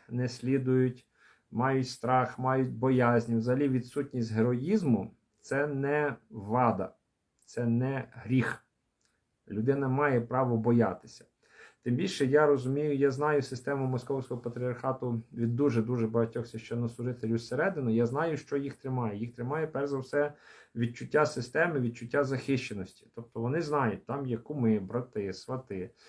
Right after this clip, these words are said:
там є єпископ, який тут наганить, тут тебе насварить, але тут же в випадку чого прикриє. Лишишся без парафіян,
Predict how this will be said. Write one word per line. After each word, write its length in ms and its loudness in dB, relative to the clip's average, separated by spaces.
там 200 -2
є 320 6
єпископ, 720 0
який 420 -4
тут 300 -6
наганить, 720 -2
тут 260 -6
тебе 320 2
насварить, 760 2
але 200 0
тут 260 -4
же 160 2
в 60 2
випадку 480 -2
чого 300 0
прикриє. 760 0
Лишишся 560 2
без 200 0
парафіян, 800 2